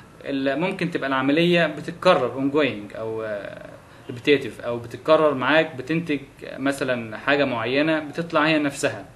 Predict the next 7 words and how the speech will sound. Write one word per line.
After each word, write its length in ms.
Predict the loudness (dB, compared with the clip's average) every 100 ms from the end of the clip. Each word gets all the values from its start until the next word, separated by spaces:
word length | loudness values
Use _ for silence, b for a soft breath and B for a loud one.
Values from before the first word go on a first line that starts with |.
| B B B B
إنما 280 | -2 0 2
المشروع 540 | 2 0 -2 0 2 4
دايمًا 340 | 4 2 2
بيكون 520 | -2 -4 -6 -2 -2
فريد 360 | -2 -4 -4 -6 -10 -12
من 160 | -6 0
نوعه، 300 | 2 0